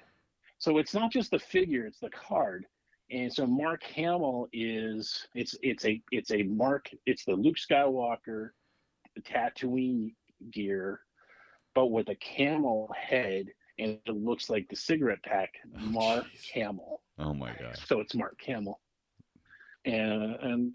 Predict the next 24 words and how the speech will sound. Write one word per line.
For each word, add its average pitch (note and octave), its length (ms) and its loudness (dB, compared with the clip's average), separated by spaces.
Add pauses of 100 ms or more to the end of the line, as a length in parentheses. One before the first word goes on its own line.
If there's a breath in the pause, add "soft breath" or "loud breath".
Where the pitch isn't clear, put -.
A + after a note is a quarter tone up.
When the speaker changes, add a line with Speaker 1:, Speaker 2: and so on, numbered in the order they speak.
Speaker 1:
there's, B2+ 500 2 (400 loud breath)
um, G2+ 440 -4 (640 soft breath)
there's G3+ 160 6
a F3 60 8
lot A2 300 0
of G#2+ 100 -4
different G2+ 320 -10
ones G2+ 460 -6
that G2+ 200 0 (140)
I - 120 0
got, G#2 400 2
and, G#2+ 280 -4 (320)
but G#2 120 4
I G#2 40 6
realized A2+ 480 4
I G#2+ 80 0
was F#2+ 120 -6
gonna G#2+ 200 -6
get G2+ 120 -4
a G#2 40 -2
little A2 580 2 (400 soft breath)
overboard A2 580 4
on C3 180 6
it. C#3 140 2